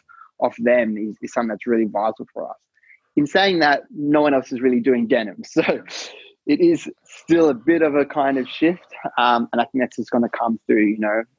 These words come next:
us getting the brand out there more, people understanding that more. Um, but I really feel in the future that, you know, and I, and I speak a lot with our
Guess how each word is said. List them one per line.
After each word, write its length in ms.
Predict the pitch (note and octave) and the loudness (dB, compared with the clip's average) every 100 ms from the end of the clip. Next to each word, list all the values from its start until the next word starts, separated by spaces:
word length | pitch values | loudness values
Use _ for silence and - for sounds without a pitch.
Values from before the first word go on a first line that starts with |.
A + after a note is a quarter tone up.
| B2+ | -4
us 180 | A2+ - | -4 -2
getting 200 | A#2 A2+ | -2 -2
the 60 | |
brand 340 | - G#2+ G#2 G#2+ | 0 0 0 2
out 180 | G2+ A2+ | 2 2
there 160 | A2 | 2
more, 240 | G#2+ G#2 G#2 | 2 0 0
people 300 | A#2 A#2+ G#2 | -2 0 0
understanding 640 | G#2+ - - G#2 G#2+ A2 | 0 -4 -2 -2 -2 -2
that 160 | G#2 - | -4 -4
more. 260 | G#2 F#2 - _ _ - _ | -2 -2 -4 _ _ -20 _
Um, 380 | A2 A2 G#2 A2 - | -2 0 0 -2 0
but 100 | D3+ | 2
I 60 | D3 | 4
really 260 | C#3 E3 | 4 4
feel 260 | D#3 - C#3+ | 4 2 2
in 80 | C#3 | 2
the 80 | C3 | 2
future 420 | - E3+ - B2+ | 2 0 2 2
that, 200 | B2 G#2+ | 2 2
you 80 | B2 | 0
know, 220 | A#2 A2+ - - - _ - | 0 -2 -6 -16 -20 _ -10
and 120 | A#2+ A#2 | -6 -4
I, 120 | A2 - | -6 -6
and 420 | G#2+ E2+ - B2 | -8 -10 -10 -12
I 20 | - | -4
speak 220 | B2+ A#2+ | -4 -2
a 40 | |
lot 120 | A#2+ | -2
with 140 | A2+ | -2
our 120 | A2 | -4